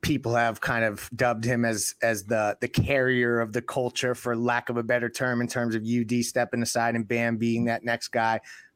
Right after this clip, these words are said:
But he plays the five, and he plays the same position as you. And so I'm interested to pick your brain about, like, in Miami, your trajectory in your eyes is what?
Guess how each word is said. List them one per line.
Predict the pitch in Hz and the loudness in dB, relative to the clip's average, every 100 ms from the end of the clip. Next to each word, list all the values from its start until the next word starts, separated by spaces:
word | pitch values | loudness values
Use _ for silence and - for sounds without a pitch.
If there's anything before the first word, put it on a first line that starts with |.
| - | 0
But | 135 | 0
he | |
plays | 135 196 220 190 | 4 2 2 0
the | |
five, | - 196 143 98 78 - _ | 0 2 2 0 -6 -12 _
and | 110 | -6
he | 117 | -4
plays | - 147 151 | 0 0 2
the | 151 | 0
same | 156 143 | 0 0
position | 147 131 131 123 | -2 0 0 0
as | 117 107 | -2 -2
you. | 110 98 104 - - - | -4 -4 -8 -12 -14 -6
And | 123 | -2
so | - 147 | 2 2
I'm | 143 165 | 2 -2
interested | 175 196 - 175 | 0 0 0 -2
to | 131 | 0
pick | 147 135 135 | 0 0 0
your | 107 | 0
brain | 120 117 | 0 0
about, | 110 117 113 - | 0 0 -2 -2
like, | 117 107 - _ _ _ _ _ | -2 -2 -6 _ _ _ _ _
in | 160 165 175 180 156 | 0 2 2 0 0
Miami, | 139 135 113 90 78 - - _ _ _ _ - | 0 2 2 -2 -6 -16 -20 _ _ _ _ 0
your | 139 143 | 2 2
trajectory | - 131 101 139 135 - 131 135 131 127 - | 0 -2 0 0 0 0 2 4 2 0 -2
in | 120 | 0
your | 117 127 127 - | 2 2 2 0
eyes | 117 117 123 135 | 0 0 0 0
is | 160 139 | -2 -2
what? | 101 104 87 | -2 -2 -2